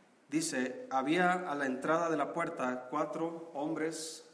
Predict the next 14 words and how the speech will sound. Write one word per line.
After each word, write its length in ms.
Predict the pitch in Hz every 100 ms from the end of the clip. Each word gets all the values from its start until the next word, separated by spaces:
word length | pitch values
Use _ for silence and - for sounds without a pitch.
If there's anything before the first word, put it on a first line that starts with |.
| -
leprosos". 880 | 127 127 123 131 123 - - - - - - _ _ - - - - - _ _ _ _ _ - _ _ - - - _ _ _
La 160 | 147 160
condición 480 | 170 165 165 190
de 180 | 196 202
ellos, 180 | 185 -
hermano, 320 | 165 151 156 170
es 160 | 175
que 80 | 190
estaba 320 | 180 170 175
lleno, 400 | 151 165 170 185
estaban 360 | 170 165 170 151
llenos 380 | 156 165 165 -
de 100 | 135
lepra. 480 | 143 143 127 101